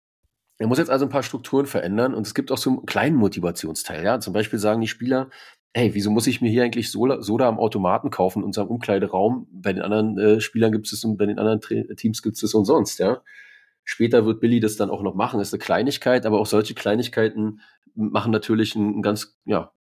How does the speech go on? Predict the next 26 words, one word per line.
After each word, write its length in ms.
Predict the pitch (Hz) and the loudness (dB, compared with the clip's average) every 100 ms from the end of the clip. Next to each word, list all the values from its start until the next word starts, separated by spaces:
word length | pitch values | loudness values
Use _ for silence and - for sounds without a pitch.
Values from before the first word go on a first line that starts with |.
| _ _ | _ _
also 200 | - 98 | -12 -8
sind 160 | 101 - | -8 -6
nicht 240 | - - | -6 0
unausschlaggebend, 1040 | 156 180 - 98 - 101 95 95 92 87 85 | 2 4 2 -2 0 0 0 0 0 0 -2
wenn's 220 | 95 92 | -2 0
darum 260 | 101 95 92 | 0 0 2
geht, 200 | 101 90 | 0 0
auch 120 | 98 | -2
eine 100 | 98 | 0
Motivation 600 | 98 101 98 95 - 104 | 0 2 2 2 2 2
in 80 | 101 | 2
einem 100 | 95 | 0
Team 260 | - 139 | 0 0
hochzuhalten, 680 | 104 85 - - 85 80 87 | 0 -4 -8 -8 -8 -8 -4
ja. 100 | 104 | -4
„Gib 220 | 110 92 - | -2 -6 -4
ihnen 180 | 107 | -4
Soda.“ 440 | 98 101 131 90 - | -2 2 2 2 -4
Ich 100 | - | -8
meine, 260 | 92 95 95 - - - _ | -4 -2 -4 -12 -18 -20 _
wo 80 | 95 | -6
ist 120 | 95 | -4
das 100 | 104 | -4
Problem, 480 | - 98 85 92 - | 0 0 4 2 0
ja? 240 | 85 95 - _ - - - - - _ | -8 -14 -16 _ -20 -16 -14 -14 -16 _
Ähm, 480 | 101 101 104 104 | 2 2 0 -4